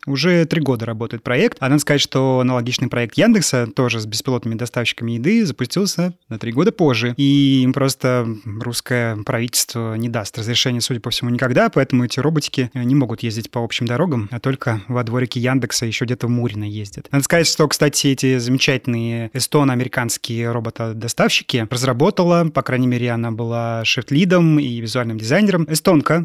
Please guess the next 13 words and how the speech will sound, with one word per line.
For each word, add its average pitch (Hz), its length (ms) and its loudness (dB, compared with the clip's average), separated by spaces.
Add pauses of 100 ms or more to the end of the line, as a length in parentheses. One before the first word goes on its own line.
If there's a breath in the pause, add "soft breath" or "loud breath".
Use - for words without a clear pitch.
(120)
Её 127 260 2
зовут 123 280 -2
Марта 131 320 0
Хржановская, 123 680 0
совершенно - 340 -2
очаровательная 117 500 -2
дама. 180 440 2
И 131 520 0
этот 120 140 -4
проект 120 220 -2
называется 113 400 -4
Starship. 131 520 -2 (120)
Она 120 480 -2